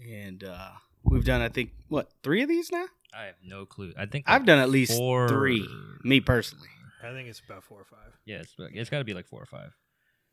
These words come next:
Speaker 2: But, um,
Speaker 1: At
Speaker 2: yeah,
Speaker 1: this
Speaker 2: either
Speaker 1: point,
Speaker 2: way,
Speaker 1: who's
Speaker 2: guys.
Speaker 1: keeping count
Speaker 3: Yeah.
Speaker 1: at this point?
Speaker 2: How you guys been,
Speaker 1: <laughs>
Speaker 2: man?
Speaker 3: It's been a
Speaker 2: How you
Speaker 3: minute.
Speaker 2: been? Yeah, I haven't
Speaker 3: We
Speaker 2: seen you
Speaker 3: haven't,
Speaker 2: in a
Speaker 3: we
Speaker 2: while,
Speaker 3: actually did, we,
Speaker 2: actually.
Speaker 3: we did, we
Speaker 1: Good.
Speaker 3: did this one of the, we did one of these at the, uh,
Speaker 2: Very beginning.
Speaker 3: pandemic.
Speaker 2: Yeah, at the
Speaker 3: Very
Speaker 2: very
Speaker 3: beginning of the
Speaker 2: beginning,
Speaker 3: pandemic.
Speaker 2: and
Speaker 3: It's
Speaker 2: then we
Speaker 3: almost
Speaker 2: haven't
Speaker 3: a
Speaker 2: done
Speaker 3: year.
Speaker 2: one since.
Speaker 1: So
Speaker 2: Yeah.
Speaker 1: March, yeah,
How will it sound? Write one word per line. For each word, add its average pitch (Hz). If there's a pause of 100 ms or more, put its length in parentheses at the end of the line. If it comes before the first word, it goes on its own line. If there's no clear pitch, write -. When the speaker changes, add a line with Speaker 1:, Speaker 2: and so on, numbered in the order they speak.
(220)
Speaker 2:
But, 101
um, 98 (100)
Speaker 1:
At 139
Speaker 2:
yeah, 123
Speaker 1:
this 123
Speaker 2:
either 117
Speaker 1:
point, 113
Speaker 2:
way, 101
Speaker 1:
who's 139
Speaker 2:
guys. 92
Speaker 1:
keeping 107
count 104
Speaker 3:
Yeah. 127
Speaker 1:
at 117
this 104
point? - (240)
Speaker 2:
How 135
you 156
guys 151
been, 147
Speaker 1:
<laughs> -
Speaker 2:
man? 104 (440)
Speaker 3:
It's -
been 180
a 220
Speaker 2:
How 175
you 123
Speaker 3:
minute. 101 (100)
Speaker 2:
been? 98
Yeah, 101
I 117
haven't 151
Speaker 3:
We 156
Speaker 2:
seen 196
you 240
Speaker 3:
haven't, 254
Speaker 2:
in 117
a 104
Speaker 3:
we -
Speaker 2:
while, -
Speaker 3:
actually 120
did, 185
we, 185
Speaker 2:
actually. 180
Speaker 3:
we 175
did, 147
we 180
Speaker 1:
Good. 175
Speaker 3:
did 180
this 165
one 156
of 127
the, 120
we 135
did 147
one 151
of 135
these 127
at 117
the, 107
uh, 104 (140)
Speaker 2:
Very 120
beginning. 113
Speaker 3:
pandemic. 151
Speaker 2:
Yeah, 110
at 90
the 120
Speaker 3:
Very 156
Speaker 2:
very 117
Speaker 3:
beginning -
of -
the 117
Speaker 2:
beginning, 107 (100)
Speaker 3:
pandemic. 151
Speaker 2:
and -
Speaker 3:
It's 98
Speaker 2:
then 196
we 208
Speaker 3:
almost 165
Speaker 2:
haven't 135
Speaker 3:
a 123
Speaker 2:
done 98
Speaker 3:
year. 190
Speaker 2:
one 107
since. - (120)
Speaker 1:
So 147
Speaker 2:
Yeah. 123
Speaker 1:
March, 175
yeah, 143